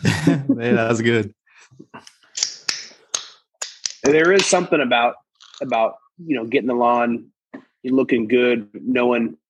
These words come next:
Speaker 2: all those, all those parents of little kids are gonna be walking around the <laughs> neighborhood. Um, yeah, I, I think it's kinda, it's part of that, that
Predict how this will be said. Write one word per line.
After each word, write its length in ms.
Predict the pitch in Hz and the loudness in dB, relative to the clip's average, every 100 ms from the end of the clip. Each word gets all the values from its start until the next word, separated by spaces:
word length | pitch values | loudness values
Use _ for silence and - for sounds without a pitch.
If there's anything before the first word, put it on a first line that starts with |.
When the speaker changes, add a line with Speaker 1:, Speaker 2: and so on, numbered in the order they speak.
| _ _ | _ _
Speaker 2:
all 120 | 107 | -2
those, 280 | 120 127 123 - | 0 -2 -4 -4
all 160 | 120 127 | 0 2
those 280 | 131 123 117 - | 2 2 0 0
parents 360 | 143 127 127 | 2 2 2
of 120 | - 123 | 0 0
little 160 | 123 | -2
kids 280 | - 131 123 | 0 0 0
are 40 | |
gonna 140 | 123 127 | -2 0
be 120 | 123 | 0
walking 340 | 120 120 131 | 2 0 -2
around 160 | 127 120 | -4 -4
the 40 | |
<laughs> 120 | 123 123 | -4 -2
neighborhood. 520 | - 143 135 123 123 _ - - - _ _ - | 0 0 -2 -6 -8 _ -20 -20 -20 _ _ -6
Um, 420 | 120 98 82 - - _ - 214 - | -2 -2 -4 -10 -20 _ -20 -20 -2
yeah, 360 | 139 107 87 - _ - | 0 2 0 -6 _ -6
I, 40 | - | -4
I 40 | 156 | -2
think 160 | 196 | 0
it's 180 | 175 - | 0 -2
kinda, 220 | - 156 156 | -2 -2 -2
it's 120 | - | -4
part 200 | - 170 | -2 0
of 80 | 139 | 0
that, 240 | 127 113 - | -2 -4 -8
that 140 | 120 | -8